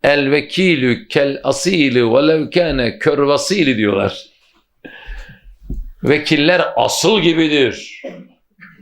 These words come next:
Velev ki ama vasil de olsa, kör bir vekil de olsa asıl gibidir kardeşim. Haklısınız. Ama olmuyor işte. Harun bile yerini tutamadı ya mübarek.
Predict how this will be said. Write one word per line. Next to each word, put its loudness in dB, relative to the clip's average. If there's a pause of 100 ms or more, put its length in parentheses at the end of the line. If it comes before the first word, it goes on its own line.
(840)
Velev 2
ki 2
ama -2
vasil -2
de 0
olsa, -6
kör -2
bir -4
vekil -2
de -4
olsa 2
asıl 0
gibidir 0
kardeşim. 0 (720)
Haklısınız. -10 (500)
Ama -4
olmuyor -4
işte. -10 (1700)
Harun 0
bile 4
yerini 0
tutamadı -2
ya 0
mübarek. -4